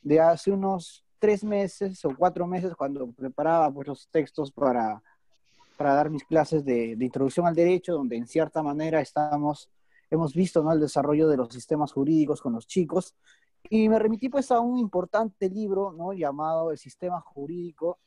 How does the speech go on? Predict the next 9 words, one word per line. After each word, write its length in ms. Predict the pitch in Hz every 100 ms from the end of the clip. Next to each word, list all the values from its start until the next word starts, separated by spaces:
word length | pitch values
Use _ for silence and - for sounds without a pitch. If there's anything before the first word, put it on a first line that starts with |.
| _ _ _ _
romanístico 680 | 147 143 147 208 - 190 180
y 40 |
los 140 | 156 -
códigos 420 | 175 165 170 151
modernos, 680 | 135 147 160 127 123 117
¿no? 200 | - 180
de 160 | 185 127
Sandro 360 | - 156 156 151
Schifani 800 | - 127 - 151 - 226 -